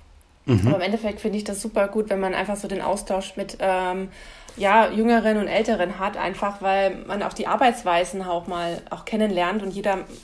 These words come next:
Speaker 2: strukturiert sich ja anders und jeder ist ja anders auf seine Art und Weise ein bisschen auch eingefahren und dann kann man den ein bisschen wieder in Schwung bringen mit seinen Ideen.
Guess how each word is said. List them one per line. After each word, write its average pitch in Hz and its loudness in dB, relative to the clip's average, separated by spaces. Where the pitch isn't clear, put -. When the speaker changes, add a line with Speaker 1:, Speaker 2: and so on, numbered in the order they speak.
Speaker 2:
strukturiert 226 -2
sich 220 -4
ja 226 0
anders 202 0
und 202 -2
jeder 202 2
ist - 0
ja 202 2
anders 208 2
auf - -2
seine 196 -2
Art 190 -2
und 196 -4
Weise 190 -2
ein 196 -8
bisschen 175 -8
auch - -10
eingefahren 220 2
und 190 -2
dann 185 -2
kann 202 -4
man 202 0
den 196 -2
ein 202 -2
bisschen 196 -6
wieder 190 -2
in 202 0
Schwung 240 4
bringen 220 2
mit 190 -2
seinen 226 2
Ideen. 214 0